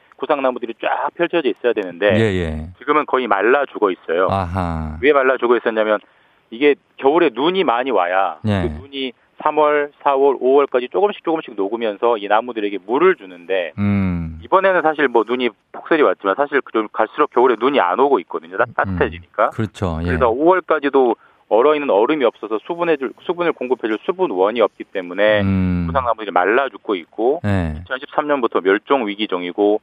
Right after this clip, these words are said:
Speaker 1: 그 멸종 위기 상태가 점점 심각해지고 있다. 그러니까 크리스마스 트리의 원조 나무도
Speaker 2: 음.
Speaker 1: 기후 위기의 이변을 피하지 못하고 있다라는 뉴스입니다.
Speaker 2: 예. 자, 그리고 다음 소식은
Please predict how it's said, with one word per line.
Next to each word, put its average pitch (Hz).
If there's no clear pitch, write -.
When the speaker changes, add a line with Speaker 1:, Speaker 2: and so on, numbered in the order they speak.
Speaker 1:
그 -
멸종 107
위기 120
상태가 110
점점 131
심각해지고 110
있다. 80
그러니까 -
크리스마스 156
트리의 156
원조 127
나무도 104
Speaker 2:
음. 90
Speaker 1:
기후 123
위기의 104
이변을 101
피하지 120
못하고 104
있다라는 90
뉴스입니다. 71
Speaker 2:
예. 104
자, 110
그리고 127
다음 147
소식은 123